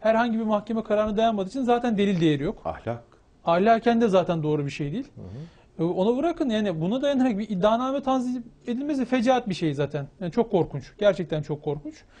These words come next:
Speaker 1: E, ifade özgürlüğünden de bahsetti Mustafa Bey biraz önce. Çok önemli gerçekten ifade özgürlüğü, düşünce özgürlüğü.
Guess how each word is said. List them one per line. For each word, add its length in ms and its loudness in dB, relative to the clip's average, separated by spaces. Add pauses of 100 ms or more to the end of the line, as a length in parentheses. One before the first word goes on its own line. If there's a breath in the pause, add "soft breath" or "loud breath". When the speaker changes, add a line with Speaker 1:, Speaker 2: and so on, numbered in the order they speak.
(340 soft breath)
Speaker 1:
E, 220 -2
ifade 380 0
özgürlüğünden 640 -2
de 80 0
bahsetti 640 -2 (500)
Mustafa 300 -4
Bey 140 -2
biraz 180 0
önce. 200 -4
Çok 200 -8
önemli 280 -2
gerçekten 420 -4
ifade 320 -4
özgürlüğü, 480 -4
düşünce 320 -6
özgürlüğü. 480 -4